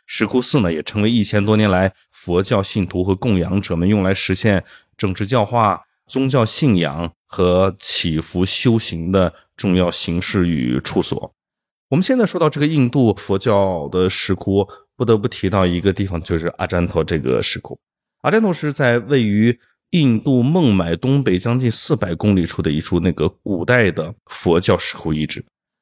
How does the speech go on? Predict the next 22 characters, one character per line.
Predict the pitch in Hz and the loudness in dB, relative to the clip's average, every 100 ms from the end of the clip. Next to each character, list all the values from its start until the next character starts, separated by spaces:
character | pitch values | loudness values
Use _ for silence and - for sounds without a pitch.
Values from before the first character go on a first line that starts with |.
| - | -6
阿 | - | 0
占 | 156 | 0
陀 | 151 104 | 2 0
可 | - | 0
以 | 90 | 0
说 | 98 | 2
是 | 95 92 82 - _ - | 2 2 0 -6 _ -4
现 | - 101 | 0 2
在 | 95 104 87 | 2 2 2
目 | 98 110 | 2 0
前 | 90 - 87 92 98 _ | 0 0 2 4 2 _
最 | - 208 156 | -4 0 2
早 | - - - - - | 0 -6 -6 -6 -4
的 | 87 82 - _ _ | 0 0 -4 _ _
佛 | - - 92 85 | -16 -8 0 2
教 | 90 113 87 78 | 2 2 2 0
的 | 71 | -4
石 | - - | -4 -2
窟 | 87 - | -2 0
的 | 82 | 0
遗 | 76 73 | 0 -4
址 | - 82 | -8 -10